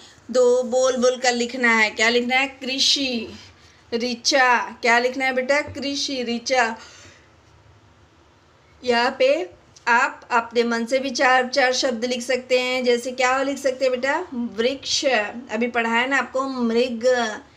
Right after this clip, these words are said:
घृत, ने, ऋषि, नृप, नया वर्ड भी जोड़िए। क्या होगा? नृप, कृपा। ऐसे तो आज बेटा इसको आप पूरा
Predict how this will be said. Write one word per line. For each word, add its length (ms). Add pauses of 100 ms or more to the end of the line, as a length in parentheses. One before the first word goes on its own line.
(280)
घृत, 520 (680)
ने, 140 (220)
ऋषि, 840
नृप, 580 (920)
नया 380
वर्ड 280
भी 100
जोड़िए। 520 (520)
क्या 160
होगा? 340
नृप, 460 (520)
कृपा। 840 (180)
ऐसे 440 (480)
तो 160 (340)
आज 240
बेटा 440 (360)
इसको 320
आप 400
पूरा 300